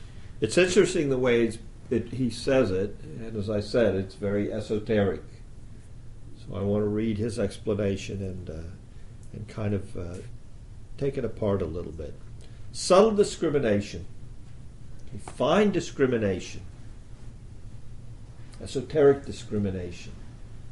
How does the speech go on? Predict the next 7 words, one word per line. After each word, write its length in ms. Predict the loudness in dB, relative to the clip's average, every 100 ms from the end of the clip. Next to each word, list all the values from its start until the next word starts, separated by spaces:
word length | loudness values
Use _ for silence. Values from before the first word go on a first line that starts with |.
| -12 -12 -12 -10 -6
Determined 720 | -6 -4 8 10 10 8 8
discrimination 1040 | 4 0 -2 4 6 6 4 2 -2 -6 -8 -10 -10 -10 -10 -12 -12 -12 -12 -12 -12 -10 -10 -10 -8 0
is 160 | 4 4
extremely 560 | 4 8 10 12 10
important 760 | 6 4 8 8 8 0 -8 -10 -10 -12 -10
for 180 | -2 0
Vaishnavas. 880 | 2 -2 -4 -8 -10 -10 -10 -10